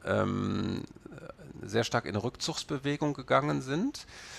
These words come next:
auch angesichts des großen Krisendrucks, des globalen Krisendrucks, den, den seit Jahren die Menschen schon,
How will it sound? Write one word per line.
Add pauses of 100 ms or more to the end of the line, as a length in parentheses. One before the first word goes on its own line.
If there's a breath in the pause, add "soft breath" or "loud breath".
(340 loud breath)
auch
angesichts
des
großen
Krisendrucks,
des
globalen
Krisendrucks,
den, (200)
den
seit
Jahren
die
Menschen
schon,